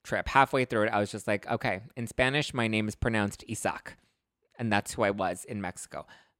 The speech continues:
Call me Isaac. In, in, in Mexico, I'm Isaac. So there you go. Then we went to the airport.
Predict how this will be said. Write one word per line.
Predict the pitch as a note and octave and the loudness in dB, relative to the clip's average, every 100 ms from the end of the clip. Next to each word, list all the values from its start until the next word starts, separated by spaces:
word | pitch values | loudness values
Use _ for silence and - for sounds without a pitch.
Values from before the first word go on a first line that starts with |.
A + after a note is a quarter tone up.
| _ | _
Call | - C3+ | 10 10
me | C3+ - | 10 4
Isaac. | G#2 F#2+ - - | 2 0 -6 -6
In, | B2 | -4
in, | A2+ - A#2 B2 A#2 | -2 -2 -2 -4 -4
in | C3+ A2+ | -2 0
Mexico, | A#2+ B2 - - B2+ | 4 4 2 4 6
I'm | B2+ G#2+ | 6 2
Isaac. | F#2+ F#2 - - - - - - | -2 -4 -8 -14 -16 -20 -20 -20
So | - - G2 A2+ A#2 - _ _ _ _ _ _ | -2 2 4 2 -8 -16 _ _ _ _ _ _
there | A2 G#2 | -2 0
you | G#2 | -2
go. | - - _ - - - - | -8 -12 _ -20 -16 -16 -10
Then | D3 D#3 E3 | 6 6 6
we | |
went | D3+ - | 2 0
to | A#2 | 0
the | - | 6
airport. | C#3 C3 D3 C3 B2 - | 8 8 8 8 8 4